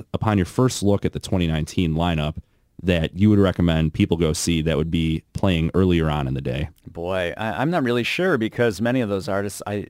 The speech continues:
Speaker 2: at this point, I don't know them.
Speaker 1: Mm-hmm.
Speaker 2: You know, uh, say, for example, a few years ago, Mondo Cosmo, who's coming back this year. When we saw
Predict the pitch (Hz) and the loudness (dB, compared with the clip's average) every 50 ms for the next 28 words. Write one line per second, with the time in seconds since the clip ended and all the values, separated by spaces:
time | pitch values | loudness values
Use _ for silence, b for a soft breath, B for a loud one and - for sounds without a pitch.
0 | _ - 98 95 - 101 123 - - - 101 95 87 85 - - 95 98 95 - | _ -12 -12 -10 -8 -8 -8 -8 -8 -8 -6 -6 -6 -6 -6 -8 -8 -8 -8 -10
1 | 160 - _ _ _ _ _ _ _ _ - 98 95 92 - - 98 92 110 147 | -12 -20 _ _ _ _ _ _ _ _ -6 -4 -4 -4 -6 -6 -4 -4 -2 -2
2 | 135 - - - - - - _ _ 104 95 90 82 76 73 B B B B - | -4 -6 -8 -8 -14 -18 -20 _ _ 2 2 4 2 0 -2 B B B B -12
3 | 87 78 76 76 80 90 95 95 - _ - - - 82 76 73 76 73 73 - | -10 -8 -6 -4 -4 -6 -6 -10 -12 _ -16 -12 -10 -6 -4 -4 -4 -4 -6 -8
4 | - - - - _ - - - - - 143 - - 139 113 92 - 117 104 98 | -14 -20 -20 -20 _ -20 -20 -6 0 0 0 2 0 -2 -2 0 0 0 0 0
5 | - 98 92 90 - 107 101 90 90 98 110 101 82 101 - 85 76 78 87 95 | -2 -4 -8 -6 -6 -6 -4 -2 -2 -4 -4 -4 -6 -8 -6 -6 -6 -4 -4 -4
6 | 95 95 92 87 - 98 98 98 98 - 92 80 85 80 87 - - 82 82 76 | -4 -4 -4 -6 -4 -4 -2 -2 -4 -4 -8 -8 -8 -10 -12 -10 -10 -8 -8 -8
7 | 76 - 80 82 85 85 - _ 92 98 - - - - - - b b b b | -8 -8 -6 -6 -8 -10 -10 _ -8 -8 -8 -8 -10 -12 -14 -16 b b b b
8 | b b b b b b b b b b b b b _ _ _ _ _ _ - | b b b b b b b b b b b b b _ _ _ _ _ _ -8
9 | - 104 107 107 110 143 160 151 - - 139 127 123 120 117 117 117 113 107 | -2 0 2 2 4 2 2 0 2 4 6 6 8 8 6 6 4 2 0